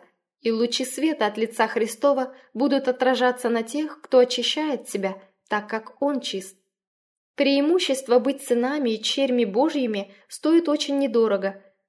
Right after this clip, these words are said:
даже если ради этого нам придётся пожертвовать всем, в том числе и самой жизнью. Мой дорогой брат, тебе необходимо поставить цель стать человеком по сердцу Божьему.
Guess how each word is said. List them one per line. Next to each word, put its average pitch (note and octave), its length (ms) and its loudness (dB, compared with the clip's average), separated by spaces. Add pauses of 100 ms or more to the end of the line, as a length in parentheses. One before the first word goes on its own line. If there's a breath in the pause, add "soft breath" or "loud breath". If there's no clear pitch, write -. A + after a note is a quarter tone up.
(100)
даже A3+ 300 0
если A#3+ 240 2
ради B3 260 6
этого C4 340 4
нам A#3 160 0
придётся B3+ 480 2
пожертвовать C4 760 2
всем, A#3+ 540 -4 (300 soft breath)
в - 80 -20
том B3 180 4
числе A#3+ 400 -2
и E4 40 0
самой A#3+ 360 0
жизнью. G3+ 540 -6 (960)
Мой A3 200 0
дорогой A3 440 2
брат, G#3 400 -6 (420)
тебе A#3+ 280 -2
необходимо C#4 600 0
поставить A#3+ 580 0
цель D4 240 -6
стать A#3+ 320 -6
человеком B3+ 640 0
по B3 100 2
сердцу A#3 480 -2
Божьему. F#3+ 680 -6